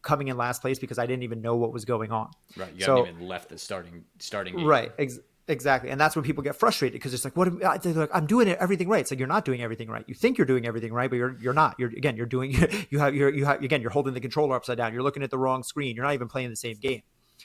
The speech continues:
Speaker 1: So for me, there's certain just realities that we have to come to grips with to start playing the game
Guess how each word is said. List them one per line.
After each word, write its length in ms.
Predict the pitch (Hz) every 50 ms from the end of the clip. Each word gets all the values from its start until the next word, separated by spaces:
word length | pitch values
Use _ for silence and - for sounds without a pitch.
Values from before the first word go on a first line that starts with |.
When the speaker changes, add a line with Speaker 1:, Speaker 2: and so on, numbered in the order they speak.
| _ - -
Speaker 1:
So 340 | - - 156 143 135 127 - - - _ _ _
for 160 | - 151 147
me, 200 | 139 160 190 202
there's 260 | 160 151 139 139 - -
certain 220 | 156 170 170 143
just 180 | 127 147 - -
realities 760 | 117 120 120 117 120 120 143 165 175 151 127 120 117 113 -
that 120 | 123 117
we 80 | 123 120
have 300 | - - 127 127 127 -
to 260 | - - 123 120 117
come 340 | - - - 135 123 120 117 -
to 300 | - - 117 110 110 - _ _ _ _
grips 320 | - 135 147 156 - - -
with 340 | 113 110 127 147 - - _ _ _ _ _ _ _ _ _ -
to 100 | - 147
start 280 | 139 - 139 127 120 -
playing 340 | - 139 131 127 127 120
the 80 | 113 117
game 420 | 104 120 113 110 107 107 104 104